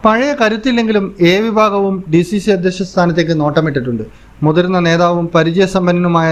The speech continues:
ചന്ദ്രൻ തില്ലങ്കേരി, സോണി സെബാസ്റ്റ്യൻ എന്നിവരിൽ ഒരാളെ ഡി സി സി പ്രസിഡന്റാകണമെന്നാണ് എ ഗ്രൂപ്പിന്റെ ആവശ്യം. കണ്ണൂരിൽ സുധാകര പക്ഷത്തിന് തന്നെയാണ് ഇപ്പോഴും സ്വാധീനമുള്ളത്. എന്നാൽ സമ്പൂർണ്ണ അഴിച്ചുപണിയാണ് കെ പി സി സിക്ക് ഹൈക്കമാൻഡ് നൽകിയ നിർദ്ദേശം.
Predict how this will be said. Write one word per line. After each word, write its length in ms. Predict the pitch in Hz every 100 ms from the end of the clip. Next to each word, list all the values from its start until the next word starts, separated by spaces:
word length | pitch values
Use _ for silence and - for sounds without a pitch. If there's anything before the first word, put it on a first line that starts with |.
| 156
ചന്ദ്രൻ 300 | 160 156 175 185
തില്ലങ്കേരി, 420 | 170 170 165 160 156 - -
സോണി 280 | 165 160 185 190
സെബാസ്റ്റ്യൻ 440 | 180 180 - 170 170 156
എന്നിവരിൽ 360 | 165 165 160 160 - - - 156
ഒരാളെ 360 | 170 170 165 160 - - 151
ഡി 80 | 156
സി 80 | 180
സി 60 | 180 170
പ്രസിഡന്റാകണമെന്നാണ് 1040 | 170 170 165 160 156 165 160 151 151 143 123 - 156
എ 20 | 165 165
ഗ്രൂപ്പിന്റെ 320 | 165 156 147 139
ആവശ്യം. 320 | 135 - 117 - _ - - - - - -
കണ്ണൂരിൽ 380 | 175 170 170 165 - -
സുധാകര 380 | 170 170 185 190 185
പക്ഷത്തിന് 400 | 185 175 175 170
തന്നെയാണ് 380 | 160 165 156 143 156
ഇപ്പോഴും 360 | 151 165 151 147 - -
സ്വാധീനമുള്ളത്. 680 | 156 147 165 160 139 120 113 - - - - 214
എന്നാൽ 260 | 240 254 247 -
സമ്പൂർണ്ണ 420 | 202 214 247 247 202
അഴിച്ചുപണിയാണ് 640 | 190 190 214 208 196 190 180
കെ 120 | 180 175
പി 80 | 196 202
സി 100 | 185
സിക്ക് 260 | 185 170 160
ഹൈക്കമാൻഡ് 500 | 160 160 185 185 185 175
നൽകിയ 220 | 156 156
നിർദ്ദേശം. 400 | 143 147 139 -